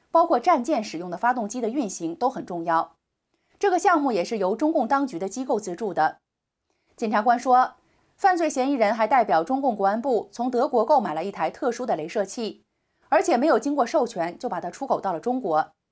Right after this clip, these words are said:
而这台设备的出口实际上是受到了欧盟双重用途法规的约束，采购的资金也是由中共国安部来支付的。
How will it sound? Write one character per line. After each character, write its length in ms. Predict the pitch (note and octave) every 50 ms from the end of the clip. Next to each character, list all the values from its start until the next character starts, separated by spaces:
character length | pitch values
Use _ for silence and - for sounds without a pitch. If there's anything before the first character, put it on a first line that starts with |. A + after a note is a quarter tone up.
| _ _ _ _ _ _ _ _ _ -
而 100 | C4 D4+
这 140 | D4+ G#4 G4
台 120 | D#4 C4
设 200 | C#4 - F#4 D4
备 120 | B3 C4
的 80 | A#3+ G#3+
出 200 | A3+ - - D4+
口 160 | - F3+ D#3
实 160 | - - F#3+
际 120 | F#3+ B3+ A#3+
上 160 | A3 G3 F#3+
是 120 | G3+ -
受 240 | G#3 - C#4 C4 A3+
到 120 | A3 G3 F3
了 100 | E3+ -
欧 180 | - C4 C4+
盟 180 | A3+ F#3+ E3 G3+
双 220 | - C#4 C4 C#4
重 160 | - G#3 F#3
用 160 | A#3+ C#4+ B3+ G#3+
途 120 | - G#3
法 160 | G#3+ G3 D#3+
规 140 | D#3 - A3
的 80 | A3+ F#3
约 180 | F3 G3+ A3 A#3
束， 340 | A3+ - B3+ G#3+ - - _ _ _ _ _ _ _ _ _
采 220 | - - B3+ B3 A#3+
购 140 | F4+ F4
的 100 | C#4+ A#3+
资 180 | A#3 - D4 C#4+
金 300 | B3+ C#4+ C#4+ D4 C4+ C4
也 160 | - E3+ D#3+ D#3+
是 160 | - - C#4
由 160 | G#3+ E3+ F3
中 200 | G3+ - C#4+ D4+
共 120 | D#4 A#3+
国 140 | G3 - F#3
安 140 | F#3 G3 A#3
部 120 | C#4 C4
来 120 | E3 D#3 D#3+
支 160 | - - F#3
付 160 | F#3+ - G#3 F#3
的。 280 | E3+ D#3 D3+ - -